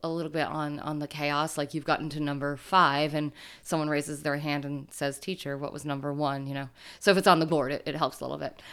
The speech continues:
Regardless of how you're, you've chosen to go over your answers, what you want to do going over your answers is to nominate students by name. Uh, it's really, uh, important first to, then to, uh, know your students' names. <laughs> Uh, s-,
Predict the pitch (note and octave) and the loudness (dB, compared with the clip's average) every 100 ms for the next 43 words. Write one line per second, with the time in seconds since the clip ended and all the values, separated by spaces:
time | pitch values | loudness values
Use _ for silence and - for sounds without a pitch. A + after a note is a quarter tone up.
0 | - G#3 G3+ A3 A#3+ C4 E3 E3 D#3+ D#3 | -4 -2 6 8 8 8 4 4 -2 -2
1 | E3 D#3 D#3 D#3 D3 E3 D#3+ - F3 D3 | 2 2 2 -2 -4 -4 -4 0 0 0
2 | D3 C#3 C#3 C#3 C#3+ D3 C#3+ D3 C#3+ D3+ | -4 -2 -2 -2 -6 -6 -6 -8 -6 -6
3 | - E3 D3+ D#3+ - - E3+ - E3 D3 | -2 -4 0 -2 -2 -8 -8 -2 -2 -2
4 | F#2 D#3 - - - - D#3 D3+ C#3+ D3 | -6 -10 -14 -20 -10 -4 -2 0 -2 -4
5 | D3+ D3 D3+ D3+ D#3 - D#3+ - D3+ D3 | -4 -8 -8 -8 -8 -10 -10 -6 -4 -2
6 | C#3+ D3 C#3+ C#3+ - - D3 D3 - - | -2 -2 -4 -6 -10 -10 -10 -10 -10 -14
7 | - _ _ _ - C#3 C#3+ C3+ - - | -16 _ _ _ -10 -8 -6 -8 -10 -14
8 | _ - - - - - - - D3+ C#3+ | _ -20 -20 -20 -20 -20 -14 -4 -2 -2
9 | - - D#3 D3+ E3+ E3+ E3 D#3 D3+ D3+ | -6 -10 -12 -8 -4 -2 -2 -2 -2 -4
10 | - D#3 D3 - D3 C#3+ C3 D3+ - D3+ | -6 -6 -6 -6 -6 -4 -2 -4 -6 -6
11 | C#3+ - C#3+ C#3+ C#3+ C#3 D3 C3+ - - | -6 -10 -10 -6 -6 -6 -8 -8 -8 -10
12 | - F3 A3+ G3+ F#3 D3 - D3 F3+ F#3 | -2 2 2 0 -2 -4 -2 0 0 2
13 | - A3 - - - E3+ D#3+ D3+ D3+ D3 | 4 4 2 -8 2 6 8 6 4 0
14 | - C4 B3 - - | -2 -12 -14 -12 -10